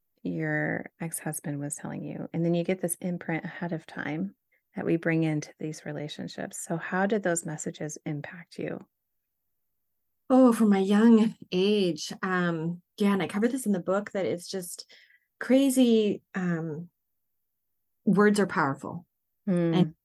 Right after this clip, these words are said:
Speaker 2: say that all the time, and, and yet we take it for granted.
Speaker 1: Mm-hmm.
Speaker 2: I don't remember, and I know a lot of adults don't, in, um, a book called How We, How We Love,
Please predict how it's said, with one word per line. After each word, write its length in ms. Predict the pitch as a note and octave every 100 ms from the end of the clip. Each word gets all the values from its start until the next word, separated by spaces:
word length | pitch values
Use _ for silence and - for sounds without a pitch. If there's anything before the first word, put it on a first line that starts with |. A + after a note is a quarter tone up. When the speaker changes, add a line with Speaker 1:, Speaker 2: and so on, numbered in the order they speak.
| _ -
Speaker 2:
say 400 | - - A3+ B3
that 200 | G3+ F3+
all 120 | F3+
the 80 | F3
time, 260 | F3 F3+ E3+
and, 200 | E3 -
and 180 | - F3
yet 120 | E3+
we 100 | E3+
take 220 | E3+ D#3
it 100 | -
for 100 | -
granted. 520 | D#3+ D#3+ E3 F3 D3+ - - - F#3
Speaker 1:
Mm-hmm. 300 | F3 F3 E3 - _ _ _ _ _ _ _ _ _ _ _ _ _ _ _ _
Speaker 2:
I 320 | - G#3 A3+ A#3+
don't 280 | G3+ G3
remember, 400 | - F#3+ F3 E3
and 100 | D#3
I 80 | E3+
know 160 | F3+ F3+
a 40 |
lot 220 | E3+ E3
of 100 | E3+ E3+
adults 360 | E3+ D#3+ - -
don't, 360 | E3+ D#3 F3 - -
in, 400 | F3 E3 D#3+ D#3
um, 360 | E3+ D#3+ D#3 -
a 40 | F3
book 360 | E3+ F3+ -
called 240 | - F3+ D#3+
How 200 | E3+ F3
We, 380 | E3+ D3+ - -
How 160 | - F#3
We 140 | E3
Love, 460 | D#3 D#3 D#3+ D#3